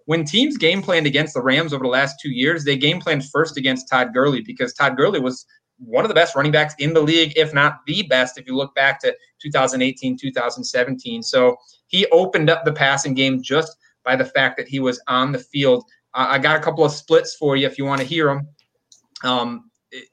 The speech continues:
without Gurley on the field, Jared Goff's passing yards almost cut in half. Sixteen to twenty-four completions for Goff, sixteen when Gurley's not on the field, twenty-four when he is on the field. And his yards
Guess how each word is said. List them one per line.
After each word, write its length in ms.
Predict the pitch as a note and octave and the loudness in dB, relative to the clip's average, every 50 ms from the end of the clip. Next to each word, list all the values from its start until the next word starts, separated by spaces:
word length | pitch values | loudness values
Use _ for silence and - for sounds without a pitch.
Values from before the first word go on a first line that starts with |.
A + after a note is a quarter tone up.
| _ _ _ | _ _ _
without 680 | D3 C3 B2 B2+ C#3+ E3+ E3+ - D3+ D#3 E3 F3 E3 C#3 | -18 -14 -4 0 2 2 2 4 2 2 2 2 2 2
Gurley 280 | D3+ D#3+ D#3+ D#3 D#3 | 4 4 4 4 2
on 120 | D3+ D3 D3 | 0 0 -2
the 80 | C#3+ | -4
field, 420 | - - D#3 D#3 D3+ D3+ D3 D3 - - - _ _ | -6 -4 0 2 2 2 2 -2 -6 -14 -20 _ _
Jared 240 | - C#3 C#3+ C#3 B2+ | -6 -4 -4 -2 0
Goff's 220 | C3+ C3+ C3 - - | -2 -2 -2 -2 -2
passing 320 | D#3+ D#3 C#3 B2 - D3 | 0 0 0 0 -2 -4
yards 420 | C#3+ C#3 C3+ C3 C3 C3 C3 C3 - _ _ _ _ _ _ _ | -2 0 2 2 4 2 2 0 -4 _ _ _ _ _ _ _
almost 360 | - C#3 C#3+ C#3+ C3 - - | -4 -2 0 0 0 -2 -2
cut 160 | - - C3+ | -4 -2 -2
in 100 | C3 C3 | 0 -2
half. 460 | B2+ B2+ C3+ C3 A#2+ A#2 A2 - - _ _ _ _ _ _ _ _ _ _ | -4 -2 -2 0 0 0 -2 -4 -10 _ _ _ _ _ _ _ _ _ _
Sixteen 640 | - - - E3+ D#3+ D3+ - - - F3 E3 E3 D3+ | -8 -4 -4 -4 -4 -4 -6 -8 -6 -4 -4 -4 -4
to 120 | D3 C3 | -6 -6
twenty-four 760 | B2+ - - E3 E3 E3 E3 D3+ D3+ D#3+ D#3 D#3 D#3 D#3 D#3 | -6 -6 -4 -2 -2 0 -2 -2 0 2 4 4 4 4 2
completions 840 | - D#3+ D3 D3 - D#3+ D#3+ D#3+ D3+ - E3 D3+ D3+ D3+ - - - _ _ _ _ _ | 0 -4 -4 -2 -2 -2 -2 -2 -2 -2 -2 -2 -2 -2 -6 -8 -12 _ _ _ _ _
for 100 | - D3+ | -4 0
Goff, 300 | C3+ C#3+ C#3+ C#3+ C#3+ C#3+ | 2 4 4 4 4 2
sixteen 540 | - - E3 D3 D3+ - - - D#3 D3+ D3 | -2 -2 -2 -4 -4 -6 -6 -4 -2 0 0
when 120 | C#3+ C#3 | 0 0
Gurley's 360 | C3+ C#3 C#3 C#3 C3+ C3+ B2+ C3+ | 0 0 2 2 2 0 0 0
not 200 | C3 B2+ B2+ B2+ | 0 2 2 2
on 140 | C3 C3 | 2 0
the 60 | C3+ C3 | -2 -4
field, 420 | - - C3+ C3 C3 C3 C3 - - | -4 -2 2 2 2 2 0 -4 -10
twenty-four 480 | - D3 C#3 C#3 C3+ C3 - C3+ C3 | -8 -6 -4 -4 -4 -4 -2 0 0
when 120 | C3 B2+ B2+ | 0 -2 -4
he 240 | B2+ C3 B2+ B2 A#2+ | -6 -4 -2 0 0
is 160 | B2 A#2+ B2+ | 0 0 -2
on 100 | B2+ B2 | -4 -6
the 80 | B2 | -6
field. 340 | - - B2+ A#2+ A#2+ A#2+ A#2 - - - - _ _ - | -10 -8 -4 -2 -2 -2 -4 -6 -20 -20 -20 _ _ -6
And 80 | - E3+ | -4 -4
his 140 | F3+ D3+ | -2 0
yards 340 | D3 D3 D3 D#3+ F3+ E3 - | 2 4 4 4 4 2 0